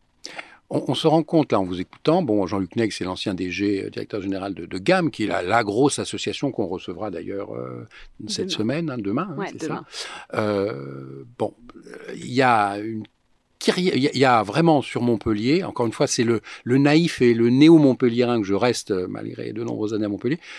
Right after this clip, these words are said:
Speaker 1: il y a quand même une, une, une atmosphère particulière, euh, et protestante à Montpellier.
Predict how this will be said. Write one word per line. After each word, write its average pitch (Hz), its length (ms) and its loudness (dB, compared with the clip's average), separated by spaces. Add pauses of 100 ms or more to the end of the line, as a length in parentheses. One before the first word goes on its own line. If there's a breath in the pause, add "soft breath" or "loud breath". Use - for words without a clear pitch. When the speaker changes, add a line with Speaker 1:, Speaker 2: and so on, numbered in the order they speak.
(140 loud breath)
Speaker 1:
il - 40 -16
y - 20 -12
a - 20 -10
quand 131 160 -2
même 120 60 4
une, 98 180 2
une, 120 320 -10 (840)
une 104 60 -2
atmosphère 147 480 4
particulière, 127 840 0
euh, 98 420 -4
et 104 60 -2
protestante 107 560 -2
à - 20 -2
Montpellier. 117 420 -6